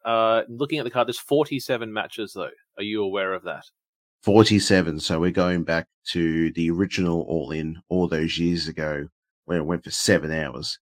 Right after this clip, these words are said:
Speaker 2: Is that right?
Speaker 1: Well, this is ha-, this is actually happening over a week. Did you know that? They've changed it.
Speaker 2: Of course they have. Yeah, Tony, uh, Khan.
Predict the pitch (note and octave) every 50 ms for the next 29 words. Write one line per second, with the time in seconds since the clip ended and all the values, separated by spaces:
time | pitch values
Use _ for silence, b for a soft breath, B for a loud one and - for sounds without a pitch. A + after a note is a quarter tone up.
0 | _ - D2 E2+ E2 - E2+ F#2 A#2 D3 - _ _ _ _ _ _ _ _ _
1 | _ _ _ _ - B2+ C3 B2 D#3 D3+ - - D3+ C#3 - - C#3+ - - D#3
2 | D#3 - D#3+ D3+ D3 C#3+ - D3+ B2 - B2+ A#2 - B2+ A#2+ A#2 G2+ G#2+ A2 G#2+
3 | G#2+ G#2+ G#2+ G2 F2 E2 G2 E2+ C#2+ _ _ - _ _ _ _ _ _ _ _
4 | _ _ - G#2+ F2+ G#2+ A2 G#2 G2+ F#2+ F#2 G2+ C3 - _ _ _ _ _ _
5 | _ _ _ _ _ _ _ _ _ _ _ _ _ _ _ _ _ _ _ _
6 | - A2+ A2 G#2 - - B2 A2+ A2+ G#2+ - - F#2+ F2+ _ _ _ _ _ _
7 | _ _ _ _ _ _ _ _ _ _ _ _ D#2+ - - G2+ F2 - E2+ D#2
8 | D#2+ D2+ D2+ _ _ _ _ _ _ _ _ _ _ _ _ _ _ _ _ _
9 | _ _ _ _ - F2 E2+ D#2 D#2 - _ _ - - A#2+ A2 A2+ A2+ G2+ F#2
10 | F2+ _ - B B B B B B B _ _ _ _ _ _ - - E2 E2
11 | E2+ - - A#2+ A2 F#2+ E2 E2 F#2 G#2